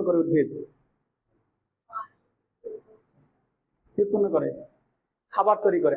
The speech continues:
আর কি তৈরি করে? খাবারের সাথে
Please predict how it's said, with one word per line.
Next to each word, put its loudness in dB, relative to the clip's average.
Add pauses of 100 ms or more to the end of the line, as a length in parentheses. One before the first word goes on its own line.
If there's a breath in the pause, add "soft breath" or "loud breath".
আর 4
কি -2
তৈরি 4
করে? 2 (2000)
খাবারের 0
সাথে 2